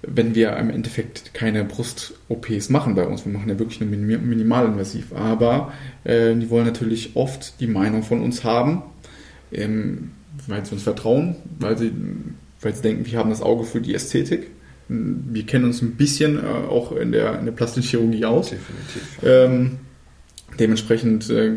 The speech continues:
Speaker 1: kommen da ab und zu mal ein paar skurrile Situationen zustande, wo dann, äh, ja, es intimer wird, <laughs> als man es, äh, erwartet hätte. Ähm, genau.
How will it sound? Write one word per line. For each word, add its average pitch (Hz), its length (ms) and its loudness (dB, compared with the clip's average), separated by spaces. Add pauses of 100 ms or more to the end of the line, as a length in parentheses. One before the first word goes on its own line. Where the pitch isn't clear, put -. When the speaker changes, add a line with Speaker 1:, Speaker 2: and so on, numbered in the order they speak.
Speaker 1:
kommen 113 160 2
da 110 180 2
ab 113 120 -2
und 120 80 -2
zu - 100 -8
mal 110 280 0
ein 104 100 -4
paar 113 180 -4
skurrile 110 420 -4
Situationen 104 540 -4
zustande, 107 480 -2
wo 110 100 0
dann, 107 300 0
äh, - 840 -8
ja, 117 60 0
es - 240 -4
intimer 131 480 2
wird, 165 300 4
<laughs> - 0 -
als - 260 4
man 143 200 6
es, 147 160 4 (420)
äh, - 80 2
erwartet 143 500 2
hätte. 170 300 6 (640)
Ähm, 113 520 0 (240)
genau. 98 340 -4